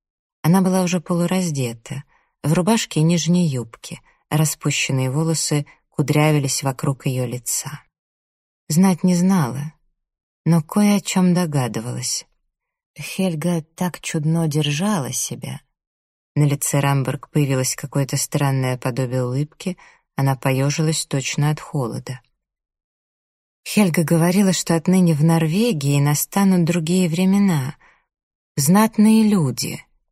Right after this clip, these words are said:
Рамберг улыбалась кривой, вымученной улыбкой.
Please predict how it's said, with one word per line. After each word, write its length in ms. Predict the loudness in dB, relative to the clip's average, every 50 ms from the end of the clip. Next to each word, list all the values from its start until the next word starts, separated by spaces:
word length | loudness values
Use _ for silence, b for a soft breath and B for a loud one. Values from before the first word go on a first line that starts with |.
| _ _ _ _ _ _ _ _ _ _ _ 0
Рамберг 520 | 2 4 4 4 4 2 2 0 -2 -2
улыбалась 520 | 0 0 2 2 2 2 2 2 0 -2
кривой, 400 | -2 0 0 0 2 2 2 2
вымученной 640 | 2 2 2 2 2 0 -2 -2 -2 0 2 2 2 0
улыбкой. 640 | 0 -2 -6 -8 -10 -12 -14 -14 -12 -12 -12